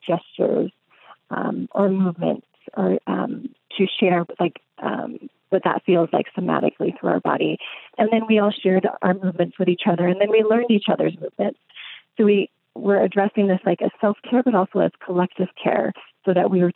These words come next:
taking on each other's stories. And something that's really powerful about, um, the workshops I did that the nurses said was,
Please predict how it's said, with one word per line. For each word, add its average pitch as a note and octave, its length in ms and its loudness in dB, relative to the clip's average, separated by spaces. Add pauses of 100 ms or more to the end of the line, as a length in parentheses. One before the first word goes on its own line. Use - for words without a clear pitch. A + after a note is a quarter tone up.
taking G3+ 260 2
on F#3+ 160 2
each F3 220 -2
other's F3 240 2 (100)
stories. D#3+ 520 0 (640)
And G#3 140 2
something A3+ 260 2
that's G3+ 180 2
really F#3+ 260 4
powerful G3 600 0
about, E3 320 0 (120)
um, F3+ 200 0
the F#3 100 0
workshops A#3 520 0
I F#3+ 80 2
did F3+ 200 2
that F3+ 140 -4
the G3 80 0
nurses F#3 440 -2
said G3+ 260 0 (400)
was, F#3+ 300 2